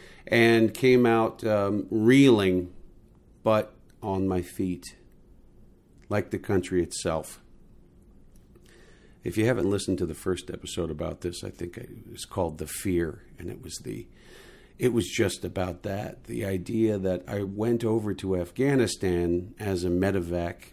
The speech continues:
paramedic, thinking that I would be heroic and thinking that I would make such a difference and that I would face my fears and also have firsthand accounts of what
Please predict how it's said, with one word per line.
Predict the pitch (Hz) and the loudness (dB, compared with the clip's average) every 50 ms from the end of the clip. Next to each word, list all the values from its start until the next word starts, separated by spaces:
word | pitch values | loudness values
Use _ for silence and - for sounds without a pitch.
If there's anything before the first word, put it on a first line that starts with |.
| - | -18
paramedic, | - 90 92 92 92 90 90 87 85 82 - - - - - - - - - - - - - - - - | -12 -8 -4 -4 -2 -2 -2 -2 -4 -6 -8 -10 -14 -20 -20 -20 -20 -20 -20 -20 -20 -20 -20 -20 -20 -8
thinking | - 143 139 131 - 123 117 110 | -2 0 0 2 2 2 2 2
that | 95 98 90 | 2 0 -2
I | 92 92 92 | -2 0 0
would | 87 87 80 80 | 0 -2 -2 -2
be | 95 92 | -4 -6
heroic | 80 69 80 82 80 85 85 85 85 82 - - - - - - | -6 -6 -8 -6 -4 -2 -2 -2 -2 -4 -6 -10 -16 -20 -20 -14
and | - 95 90 90 | -10 -10 -8 -6
thinking | - 107 98 - 104 98 92 | -6 -8 -4 -2 0 0 0
that | 90 87 85 - - - - 53 | 0 -2 -4 -6 -10 -10 -8 -8
I | - | -4
would | 95 92 90 87 - - - - | -2 -2 -2 -2 -4 -10 -10 -6
make | 104 113 107 98 - - | -4 -2 -2 -2 -4 -8
such | - - - 113 98 - - | -12 -8 -6 -6 -6 -4 -4
a | 90 | -6
difference | 85 - - - 92 - - - 113 107 - - - - - - - - - - - - | -8 -8 -8 -10 -10 -8 -6 -6 -6 -6 -6 -8 -12 -14 -16 -18 -20 -20 -20 -20 -14 -6
and | 98 104 | -2 0
that | 101 95 | 0 2
I | 98 95 | 2 0
would | 87 82 - | -2 -4 -8
face | - - - - 104 101 175 170 170 - 143 | -14 -18 -14 -8 -4 -2 -2 0 -2 -2 -2
my | 139 143 147 | 0 0 -2
fears | - - - 147 151 160 160 151 151 151 143 135 - - - - - - - - - - - - - - - - | -4 -6 -4 -2 -2 0 0 0 -2 -2 -4 -6 -10 -14 -16 -20 -20 -20 -20 -20 -20 -20 -20 -20 -20 -20 -12 -6
and | 107 104 104 95 - - | -2 -2 -2 -2 0 2
also | 135 156 170 170 170 - - 110 92 85 - - - - - | 4 6 6 6 4 4 2 2 2 0 -2 -4 -10 -18 -10
have | - 143 143 135 123 - - - - - - - _ _ _ - - - - - - - | -4 0 0 0 0 -2 -8 -16 -20 -20 -20 -20 _ _ _ -20 -20 -20 -20 -20 -16 -6
firsthand | - 160 196 190 - - - 107 117 120 151 151 131 113 104 - - - - | -2 2 2 2 2 0 0 0 2 2 4 4 2 2 0 -2 -6 -12 -16
accounts | 82 - - - - 113 113 113 107 95 87 - - - - - - - - - - - - - - - - - - - - - | -16 -14 -14 -12 -6 -4 -2 0 0 0 -2 -4 -8 -10 -12 -12 -16 -20 -20 -20 -20 -20 -20 -20 -20 -20 -20 -20 -20 -20 -18 -12
of | - - 92 90 95 | -10 -10 -8 -6 -6
what | 92 90 90 92 104 113 107 - - - | -6 -4 -2 -2 -2 -2 -2 -4 -8 -16